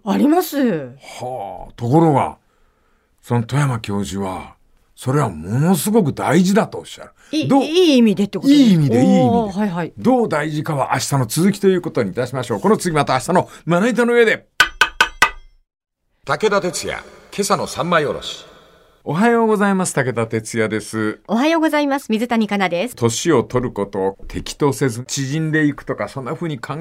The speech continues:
Speaker 2: えないで、楽しくそこを歩いていきませんかという富山教授からの呼びかけでございます。
Speaker 1: はい。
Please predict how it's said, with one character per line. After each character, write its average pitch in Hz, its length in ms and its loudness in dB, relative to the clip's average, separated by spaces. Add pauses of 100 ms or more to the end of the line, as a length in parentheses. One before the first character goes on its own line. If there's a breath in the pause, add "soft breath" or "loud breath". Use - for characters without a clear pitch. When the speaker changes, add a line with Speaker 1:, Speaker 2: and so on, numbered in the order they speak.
(120)
Speaker 2:
え 175 120 -4
な 165 140 0
い 143 60 -2
で、 147 260 0 (360 soft breath)
楽 247 300 2
し - 80 -6
く 196 160 -4
そ 151 140 -2
こ 147 120 -2
を 123 360 0 (200)
歩 143 240 0
い 143 80 -2
て 131 80 -2
い 120 80 -2
き 143 80 -8
ま 165 140 2
せ 180 140 -2
ん 165 60 -6
か 202 260 -2
と 147 140 -2
い 107 140 -2
う 98 100 -10 (260)
富 147 140 0
山 104 200 -2
教 110 180 -6
授 101 160 -8
か 104 140 -8
ら 98 100 -4
の 175 280 0 (300 soft breath)
呼 92 120 -2
び 110 120 0
か 107 120 -6
け 101 100 -2
で 90 100 -4
ご 82 140 -6
ざ - 140 -12
い - 60 -14
ま - 80 -20
す。 - 120 -12
Speaker 1:
は 143 140 -10
い。 131 100 -12